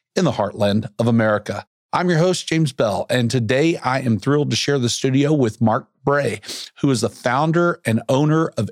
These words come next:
Airship Coffee. So hold on to your mugs, folks, because Mark isn't just a great cup of coffee. He's creating destinations. And at each location of Airship Coffee, Mark is swapping the conventional for the exceptional,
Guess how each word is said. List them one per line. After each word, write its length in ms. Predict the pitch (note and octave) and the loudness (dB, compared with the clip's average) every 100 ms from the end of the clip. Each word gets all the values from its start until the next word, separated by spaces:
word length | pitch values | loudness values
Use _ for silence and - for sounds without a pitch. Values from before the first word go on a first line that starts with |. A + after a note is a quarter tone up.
| - | -2
Airship 540 | C3 D3 - - - | -2 0 -2 -4 -4
Coffee. 540 | - A#2+ - - - - _ _ - | -4 -4 -4 -10 -12 -16 _ _ -8
So 460 | - B2+ A2+ G#2 - | 0 2 2 0 -4
hold 200 | - G3 | 0 2
on 120 | G#3 | 4
to 40 | F#3+ | 4
your 100 | D#3+ | 4
mugs, 320 | D3+ D3+ - | 2 0 0
folks, 320 | D#3+ D#3+ E3 | 0 0 -2
because 560 | - - B2+ A2+ A2+ A2 | -2 0 2 2 0 2
Mark 320 | D3 F3 - | 0 0 -2
isn't 320 | D#3+ D3 B2 _ _ | -2 -2 -4 _ _
just 240 | C3+ D#3+ C3+ | -4 -2 0
a 40 | |
great 260 | A#2+ B2+ - | -2 -2 -2
cup 160 | C#3 | -2
of 80 | G#2 | -2
coffee. 460 | - A2+ A2+ F#3+ G3 - - - | -2 -2 0 0 0 -8 -20 -12
He's 200 | - F#3+ | -2 -2
creating 420 | - A2 G#2+ A2+ | 0 0 2 2
destinations. 1000 | G#2+ A#2 - A#2 A#2 A#2+ - G2+ - - - _ _ - | 2 -2 0 0 2 0 -2 -6 -8 -10 -12 _ _ -2
And 340 | B2+ A#2 A#2+ - | 0 2 0 0
at 180 | C3 - | -2 0
each 260 | E3+ G3+ - | -2 0 0
location 800 | D#3+ D3 - D3+ D3+ - E3 D3+ | 2 0 0 0 0 0 0 0
of 220 | - G#2 | -2 -4
Airship 480 | C3 D3 - C#3 - | -2 0 -2 -4 -4
Coffee, 500 | C3 B2 - B2+ B2 - - - | -2 -2 0 0 0 -6 -16 -2
Mark 320 | B2 C3+ C3+ | 0 0 0
is 260 | A#2 G#2+ - - | 0 0 -2 -6
swapping 560 | - - C3+ D3 D3 B2+ | -8 -2 0 0 0 0
the 80 | |
conventional 800 | A2+ - G#2 B2 C#3 G#2+ F2+ - - | 0 0 0 0 -2 -6 -10 -14 -8
for 180 | - | -2
the 120 | A2+ A2 | 2 0
exceptional, 800 | G#2+ - B2+ - G#2 G2 - | -2 -2 -2 -2 -6 -8 -12